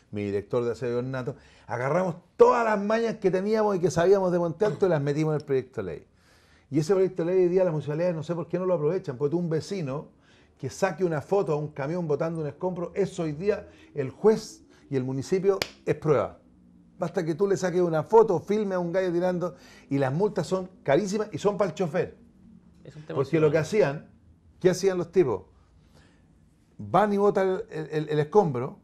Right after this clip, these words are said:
Speaker 1: pero a ellos no les pasaba nada, po. Al chofer no les pasaba nada. Porque mucha gente, en forma irresponsable, espero que aquí no lo hagan, yo creo que en esta zona no lo hacen, para ahorrarse unas luquitas cuando estáis haciendo ampliaciones en la casa, le pagáis a cualquiera para que se lleve los escombros.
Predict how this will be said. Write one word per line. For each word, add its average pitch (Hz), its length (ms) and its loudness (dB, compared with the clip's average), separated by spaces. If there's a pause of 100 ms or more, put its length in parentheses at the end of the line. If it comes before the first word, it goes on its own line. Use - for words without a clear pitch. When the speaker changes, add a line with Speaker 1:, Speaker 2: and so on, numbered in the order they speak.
(140)
Speaker 1:
pero 156 160 4
a - 40 4
ellos 214 100 2
no 214 40 4
les 208 100 2
pasaba 202 320 4
nada, 226 140 -2
po. 160 180 -10 (840)
Al 139 140 -2
chofer 175 220 6
no 214 60 6
les 190 80 0
pasaba 202 300 2
nada. 196 240 -4 (600)
Porque 143 360 0 (760)
mucha 220 380 2
gente, 127 360 -4
en 110 80 -6
forma 123 260 -2
irresponsable, 156 560 -2
espero 117 220 -2
que 110 80 -2
aquí 110 140 -4
no 113 100 -4
lo 143 80 0
hagan, 113 200 -2
yo 110 80 -4
creo 107 100 -2
que - 40 -2
en 107 60 -6
esta 101 160 -10
zona 110 220 -6
no 120 100 -4
lo 147 100 2
hacen, 117 260 -4 (460)
para 117 100 -2
ahorrarse 156 280 2
unas 175 140 0
luquitas 175 300 0
cuando 127 180 -4
estáis 151 220 2
haciendo 170 220 -4
ampliaciones 170 400 -6
en 175 60 -2
la 185 100 2
casa, 170 360 -4 (300)
le 127 100 0
pagáis 147 300 0
a 156 60 0
cualquiera 160 360 2
para 190 120 2
que 170 40 -4
se 170 140 -4
lleve 180 160 2
los 175 120 0
escombros. 101 440 -6